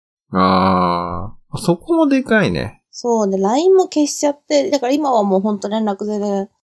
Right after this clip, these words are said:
Speaker 2: 頑張れば取れるけど、取れない環境に。
Speaker 1: うん。あれ、お母さんとFacebook繋がってないの？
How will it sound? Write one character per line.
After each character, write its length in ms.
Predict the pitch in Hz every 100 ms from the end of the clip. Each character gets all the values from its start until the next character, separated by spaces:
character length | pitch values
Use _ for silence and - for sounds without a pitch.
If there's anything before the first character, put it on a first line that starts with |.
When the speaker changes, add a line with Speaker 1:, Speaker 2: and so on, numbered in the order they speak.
| _ _ _ _ _ 202
Speaker 2:
頑 340 | - 330 370 370
張 140 | 359
れ 140 | 370 294
ば 140 | 262
取 200 | 226 226
れ 80 | 226
る 140 | 220
け 180 | 190 190
ど、 500 | 180 175 165 - - _ _ _ _ -
取 600 | 214 202 190 190 190 190
れ 100 | 196
な 140 | 170 143
い 60 |
環 220 | - 170
境 180 | - 160
に。 220 | 147 - _ _ _ _ _ _ _ _ -
Speaker 1:
う 60 |
ん。 840 | 110 104 95 82 73 55 - 87 110 _ _ _ _ _ _ _ _ _ _ -
あ 80 | 151
れ、 220 | 147 - _ _ _ 339
お 80 | 320
母 260 | 202 202 196
さ 180 | 190
ん 200 | 180 190 _ _ _ _ -
と 180 | 202
Facebook 460 | 156 131 123 113 -
繋 160 | - 101
が 60 | 98
っ 60 |
て 80 | 107
な 80 | 95
い 60 | 76
の？ 180 | -